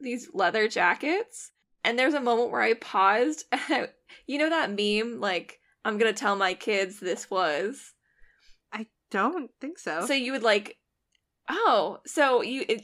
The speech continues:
Speaker 1: you take, like, a, an image of something that is reminiscent of
Speaker 2: Oh,
Speaker 1: something,
Speaker 2: okay,
Speaker 1: but
Speaker 2: yeah,
Speaker 1: not
Speaker 2: yes, yes.
Speaker 1: quite.
Speaker 2: Mm-hmm.
Speaker 1: But it's, it was, that was my, "I'm gonna tell my kids this was The Matrix." <laughs> It's because they're both, like, walking in their cool leather jackets, and I was like, "Oh, these two goobers."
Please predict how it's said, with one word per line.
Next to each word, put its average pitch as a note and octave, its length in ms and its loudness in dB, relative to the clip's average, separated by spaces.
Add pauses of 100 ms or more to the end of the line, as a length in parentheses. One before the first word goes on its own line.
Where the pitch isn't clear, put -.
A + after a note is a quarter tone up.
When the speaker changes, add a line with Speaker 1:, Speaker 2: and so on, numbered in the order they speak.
(100)
Speaker 1:
you B3+ 160 -8
take, C#4 380 -2
like, G#3 200 0
a, G3 300 0
an A3 120 -4
image G#3 300 -2
of G#3 80 -4
something G3 460 -6
that F3 240 -6
is G3 180 -6
reminiscent G3+ 600 -4
of G3+ 80 -6
Speaker 2:
Oh, - 20 -14
Speaker 1:
something, B3+ 520 2
Speaker 2:
okay, A3+ 160 -2
Speaker 1:
but G3+ 180 0
Speaker 2:
yeah, F#3+ 60 -10
Speaker 1:
not G3 220 2
Speaker 2:
yes, F#3+ 80 2
yes. - 100 -10
Speaker 1:
quite. G#3 380 2 (360)
Speaker 2:
Mm-hmm. B3 100 -4
Speaker 1:
But B3+ 160 2
it's, - 460 0
it A#3+ 100 6
was, A#3 260 0
that G#3+ 200 4
was C4 180 0
my, A3 340 -2
"I'm G#3 160 -4
gonna A3 140 -4
tell G#3+ 180 -6
my G3 140 -4
kids F#3+ 300 -6
this G3+ 220 -6
was G3 220 -4
The A3 100 -8
Matrix." G3 720 -6
<laughs> - 60 6 (960)
It's G#4 120 -4
because G#4 240 4
they're F4 160 2
both, B3 260 4
like, A3 260 0
walking A3 380 4
in G3 80 -4
their G3+ 160 0
cool G3+ 300 0
leather G3 240 -2
jackets, - 640 -6
and G3+ 100 -8
I - 80 -14
was - 180 -18
like, - 220 -8
"Oh, G#3+ 300 2
these G#3 320 -8
two G3 260 -8
goobers." - 560 -10